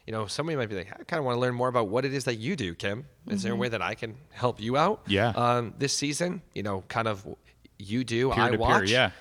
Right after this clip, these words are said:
Speaker 1: you know, uh, that sort of stuff. So inviting them into the process does create greater buy-in,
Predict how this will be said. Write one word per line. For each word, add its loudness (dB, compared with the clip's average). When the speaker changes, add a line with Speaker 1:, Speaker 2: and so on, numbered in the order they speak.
Speaker 1:
you -4
know, 0
uh, 2
that 0
sort -2
of -2
stuff. 0
So 2
inviting 4
them -2
into -4
the -4
process 0
does -4
create -6
greater 0
buy-in, -2